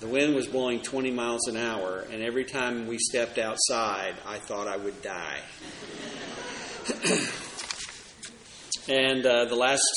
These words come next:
several days, I've been texting my daughter in Virginia almost hourly. She decided to invite four college students over for the weekend to have a snowbound lock-in.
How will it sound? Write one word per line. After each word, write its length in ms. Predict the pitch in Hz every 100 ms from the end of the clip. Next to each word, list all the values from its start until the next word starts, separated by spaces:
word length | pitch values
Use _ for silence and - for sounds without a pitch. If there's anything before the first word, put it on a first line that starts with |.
| -
several 260 | 160 160 135
days, 340 | 127 127 123
I've 200 | 123 120
been 180 | 123 117
texting 480 | - 156 - 156 131
my 160 | 120
daughter 480 | 120 127 120 123 120
in 140 | 120
Virginia 580 | 113 110 143 190 147 131
almost 440 | 131 127 131 123 120 - -
hourly. 600 | 127 147 147 127 120 123
She 400 | 113 - 175 196
decided 560 | 202 - 170 156 151 147
to 140 | 160
invite 440 | 135 127 131 123 - -
four 220 | 156 151
college 480 | 151 165 170 185 143
students 500 | - 139 120 117 - -
over 300 | 143 135 123
for 100 | 135
the 100 | 117
weekend 520 | 113 156 175 139 120 117
to 80 |
have 260 | 117 135 - 131
a 160 | 123
snowbound 1120 | 117 - 135 139 165 151 131 127 120 120 127 123 - - - -
lock-in. 580 | 123 127 131 - 113 -